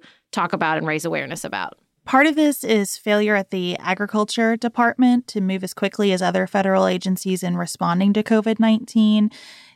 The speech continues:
Speaker 2: You know, this is another example of where government can't fix everything, but there are moments when government coordination is one of the only ways to match supply and demand. And that's how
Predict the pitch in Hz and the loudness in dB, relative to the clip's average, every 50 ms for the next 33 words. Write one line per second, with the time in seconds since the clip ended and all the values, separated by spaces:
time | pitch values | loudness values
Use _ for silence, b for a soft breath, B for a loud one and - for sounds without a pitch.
0 | B B 214 208 208 202 190 226 240 233 - 269 226 240 226 208 202 196 196 196 | B B 4 4 6 4 4 2 0 2 0 0 2 4 4 4 4 4 2 2
1 | 196 208 196 180 - 196 185 185 185 - - 190 180 175 175 - 185 170 - - | 0 -2 -4 -6 -4 -2 -2 -2 -2 -2 -2 0 0 0 0 -2 -4 -4 -2 0
2 | 185 180 180 180 185 226 226 247 - - 269 214 - - - 214 208 202 190 - | 2 2 2 2 2 0 0 2 4 4 4 2 2 0 0 0 2 2 0 -4
3 | - - - 220 214 214 - - - - 190 190 202 202 196 175 - 185 175 170 | -8 -6 -2 -2 -2 -2 -4 -6 -2 -2 0 0 0 0 -2 -2 -2 -4 -4 -4
4 | 175 175 180 185 - 190 190 185 - - - 233 269 277 233 208 202 202 202 202 | -4 -4 -4 -2 2 2 2 2 0 0 2 4 6 6 6 6 6 4 4 4
5 | 196 196 185 190 - - 190 185 185 185 180 180 185 190 185 180 175 - - - | 2 2 0 -2 -4 -4 -4 -2 0 0 0 0 2 0 -2 -2 -4 -4 -2 0
6 | 202 190 180 - 180 175 175 190 196 - - 254 254 254 262 277 - - 202 208 | 2 2 2 0 0 0 0 0 -2 0 2 4 6 6 4 4 2 0 -2 0
7 | - 226 226 226 233 233 226 233 - - 214 214 220 226 220 202 202 196 190 196 | 0 2 2 4 4 4 2 0 0 2 4 4 6 6 6 4 4 4 4 2
8 | 202 - - - - 185 180 180 165 165 - - - - 190 - - 185 170 180 | 0 -2 -4 -4 -2 -2 0 0 0 -2 -4 -6 -8 -8 -8 -6 -2 0 0 2
9 | 185 185 185 180 175 175 165 165 165 180 196 226 - B B B B B B B | 2 0 0 -2 -2 -2 0 2 4 4 4 4 2 B B B B B B B
10 | B - 226 262 302 - - - 349 349 311 262 226 - | B 4 6 6 4 2 0 2 4 6 6 6 4 2